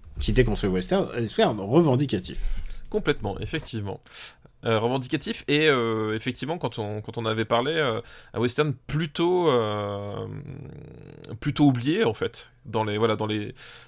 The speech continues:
Speaker 2: dans les grands westerns, dans les, même dans les westerns crépusculaires, quoi que ce soit, c'est un western qui est, qui ressort pas souvent,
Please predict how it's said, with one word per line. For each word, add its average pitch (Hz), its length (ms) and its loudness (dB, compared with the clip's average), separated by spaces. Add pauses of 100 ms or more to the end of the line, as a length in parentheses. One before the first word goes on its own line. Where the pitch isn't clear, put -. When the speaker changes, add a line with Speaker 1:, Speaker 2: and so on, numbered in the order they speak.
Speaker 2:
dans 113 100 6
les 120 100 6
grands 117 180 4
westerns, 131 400 4
dans 117 80 4
les, 107 180 0
même 123 200 4
dans 123 80 8
les 113 100 6
westerns 113 540 0
crépusculaires, 117 580 -2
quoi 113 80 -8
que - 60 -14
ce 110 80 -8
soit, - 140 -2
c'est - 120 -4
un 113 60 2
western 113 260 -2
qui 147 160 -8
est, 107 680 -6
qui - 140 -6
ressort - 240 -6
pas 170 100 2
souvent, 131 360 -4